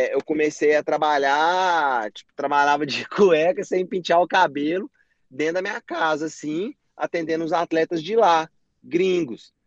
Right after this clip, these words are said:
Aí eu, aí eu criei, aí eu, eu falei assim, "Ah, vou, vou criar agora uma O C E e tal." Eu fui, criei a O C E, criei o, criei o nome. O Over the Top, na verdade, são três palavras, né? Over the Top, né? Que é acima de tudo.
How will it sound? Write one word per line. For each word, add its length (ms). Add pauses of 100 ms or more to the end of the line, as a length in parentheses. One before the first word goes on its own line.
(160)
Aí 200
eu, 80 (220)
aí 140
eu 120
criei, 680 (500)
aí 220
eu, 120
eu 220
falei 240
assim, 140
"Ah, 120
vou, 280
vou 240
criar 400
agora 260
uma 160
O 80
C 140
E 260
e 60
tal." 260
Eu 160
fui, 160 (400)
criei 400
a 60
O 80
C 120
E, 180
criei 340
o, 200 (120)
criei 320
o 60
nome. 480 (440)
O 140
Over 280
the 140 (100)
Top, 360
na 80
verdade, 340
são 140
três 260
palavras, 480
né? 200
Over 460
the 320 (140)
Top, 380
né? 200
Que 120
é 40
acima 460
de 120
tudo. 500